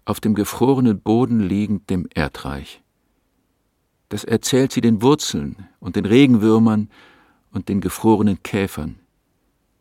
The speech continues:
Sie hat ihr Leben für ihn geopfert. Das alles sollen sie wissen,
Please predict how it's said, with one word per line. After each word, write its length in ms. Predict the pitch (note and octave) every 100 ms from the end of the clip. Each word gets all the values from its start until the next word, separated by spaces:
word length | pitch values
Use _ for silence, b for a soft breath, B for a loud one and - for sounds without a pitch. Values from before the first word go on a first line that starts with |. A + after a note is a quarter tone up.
| _ _ _ _ _ _ _ _ _
Sie 220 | - F2 E2+
hat 140 | A#2
ihr 120 | G#2
Leben 380 | G#2 C#3+ - D#2+
für 160 | - -
ihn 160 | D#2
geopfert. 580 | D#2 - - - B1 - _ _ _ _ _ _ _ _ _ _ _ _ _ _ _ _
Das 260 | - C3+ -
alles 420 | - G2+ D3 -
sollen 300 | - G#2+ B2+
sie 180 | C#3 C#3+
wissen, 440 | G#3 G#3 - G2